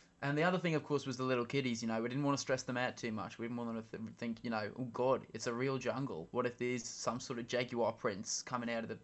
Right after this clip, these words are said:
coming out of the dark?" You know? So, uh, we made it look as safe as possible.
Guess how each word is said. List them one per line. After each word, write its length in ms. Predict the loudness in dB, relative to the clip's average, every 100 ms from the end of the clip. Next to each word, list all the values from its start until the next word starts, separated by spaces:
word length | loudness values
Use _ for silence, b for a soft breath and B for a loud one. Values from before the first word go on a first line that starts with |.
| -12 -8
coming 220 | -2 2
out 100 | 2
of 60 |
the 80 | 2
dark?" 420 | 4 4 4 -8 -10
You 120 | -4
know? 220 | -2 -2 -2 -6
So, 420 | -6 0 0 0 -4 -12 b b b b -2
uh, 360 | 2 4 2
we 80 | 2
made 220 | 2 2
it 80 | 2
look 160 | 0 -2
as 80 | -2
safe 240 | 2 0
as 80 | -2
possible. 480 | -8 -6 -6 -6 -10